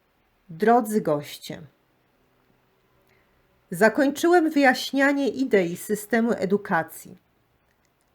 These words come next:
Teraz chciałbym pokrótce odnieść się do podstawowych zasad świata jako trzeciego filaru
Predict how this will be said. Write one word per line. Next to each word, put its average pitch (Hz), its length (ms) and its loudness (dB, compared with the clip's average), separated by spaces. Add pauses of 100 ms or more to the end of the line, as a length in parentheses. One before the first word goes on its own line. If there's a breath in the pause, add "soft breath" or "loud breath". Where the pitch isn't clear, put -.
(220)
Teraz 185 520 0 (140)
chciałbym 285 580 -2
pokrótce 262 720 -4
odnieść 196 580 -4
się 208 340 -2
do 196 460 2
podstawowych 240 880 -2
zasad 233 580 -2
świata 185 640 -4 (640 soft breath)
jako 202 440 2
trzeciego 294 680 -2
filaru 220 720 0